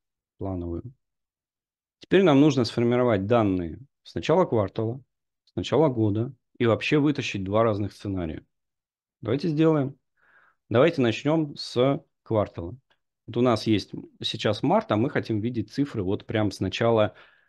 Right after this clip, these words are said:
М, я хочу видеть колоночку, чтобы там были, э, данные с начала квартала вот этого месяца. То есть, если бы это был февраль, то это всё равно с начала месяца,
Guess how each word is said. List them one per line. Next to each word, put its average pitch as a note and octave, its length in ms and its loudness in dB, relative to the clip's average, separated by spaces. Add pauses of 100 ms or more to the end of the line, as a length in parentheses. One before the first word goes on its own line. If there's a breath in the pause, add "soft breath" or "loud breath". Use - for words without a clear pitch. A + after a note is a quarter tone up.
(160 soft breath)
М, B2 160 -2
я C3 220 2
хочу B2 260 -4
видеть A#2 260 -4
колоночку, D3 680 -4 (140)
чтобы A2+ 260 -6
там C#3+ 220 -2
были, A2 440 -2 (140)
э, G2+ 160 -6
данные C3 380 0
с - 80 -16
начала A2+ 520 -4
квартала A#2 560 -2
вот G2 160 -8
этого A#2 260 -4
месяца. - 540 -6 (400)
То - 80 -12
есть, F#2 120 -4
если A#2+ 200 0
бы G2+ 160 2
это G2 140 -2
был F2+ 180 -6
февраль, B2+ 440 0
то A#2+ 100 -2
это G#2 100 -8
всё - 200 -12
равно G#2 200 0
с - 80 -8
начала A2 340 -2
месяца, F#2+ 460 -4